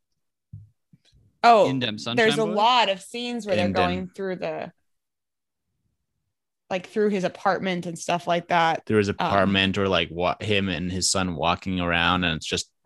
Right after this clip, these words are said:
Speaker 3: it's just line, line, line, line, line, line, line. It's
Speaker 1: I
Speaker 3: very
Speaker 1: love
Speaker 3: quick.
Speaker 1: that.
Speaker 3: Um,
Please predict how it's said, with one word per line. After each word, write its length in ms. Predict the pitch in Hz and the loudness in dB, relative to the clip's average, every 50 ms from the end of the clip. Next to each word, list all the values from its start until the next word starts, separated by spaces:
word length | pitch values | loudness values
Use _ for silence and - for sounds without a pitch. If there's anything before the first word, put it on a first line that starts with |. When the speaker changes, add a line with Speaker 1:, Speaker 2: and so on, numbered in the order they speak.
| - | -20
Speaker 3:
it's 320 | - - - - - 90 - | -16 -14 -10 -8 -8 -6 -4
just 240 | 95 87 - - 104 | -4 -4 -4 -2 0
line, 240 | 101 104 101 92 | 2 2 2 4
line, 240 | 101 107 98 90 90 | 4 4 4 4 2
line, 240 | 95 107 101 98 95 | 2 2 2 2 2
line, 220 | 107 104 101 95 | 2 2 2 2
line, 220 | 98 107 104 95 101 | 0 0 0 0 0
line, 220 | 104 104 98 98 | 0 0 0 0
line. 260 | 104 104 101 90 76 | 0 0 0 -2 -2
It's 200 | 82 82 - - | -4 -8 -12 -10
Speaker 1:
I 120 | - - 98 | -4 -2 0
Speaker 3:
very 160 | 95 87 80 | 2 2 2
Speaker 1:
love 180 | - 196 190 87 | 0 0 0 0
Speaker 3:
quick. 120 | 87 85 | 0 0
Speaker 1:
that. 320 | - - 156 160 - - _ _ - - - - - - - - - _ _ _ _ _ _ _ - | 0 0 -2 -4 -6 -8 _ _ -20 -20 -20 -20 -20 -20 -20 -20 -20 _ _ _ _ _ _ _ -2
Speaker 3:
Um, 600 | 98 95 92 85 85 - - 85 85 - - - | 0 0 2 2 0 0 -2 -2 -4 -6 -8 -12